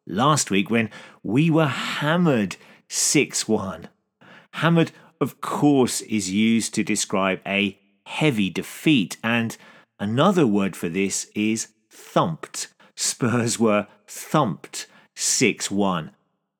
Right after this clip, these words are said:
What a terrible <laughs> result for Spurs, which also meant that the interim manager, Cristian Stellini, was fired. Remember, Stellini had been named interim manager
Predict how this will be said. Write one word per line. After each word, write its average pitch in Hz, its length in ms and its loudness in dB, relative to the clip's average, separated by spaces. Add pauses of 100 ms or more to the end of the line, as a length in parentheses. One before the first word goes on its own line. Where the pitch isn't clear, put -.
(120)
What 123 480 0
a 95 300 0
terrible 123 800 0
<laughs> 113 120 2
result 104 360 2
for 110 140 -2
Spurs, 113 720 2 (440)
which 127 240 0
also 147 540 4
meant 98 440 -2
that 95 200 -4
the 104 300 0 (140)
interim 117 680 2
manager, 101 760 0
Cristian 90 480 -2
Stellini, 127 720 -2
was 104 640 -4 (120)
fired. 113 800 -2 (460)
Remember, 123 460 0 (200)
Stellini 110 960 -2
had 101 380 -8
been 104 260 -2
named 101 400 -2 (220)
interim 117 680 0
manager 90 680 -4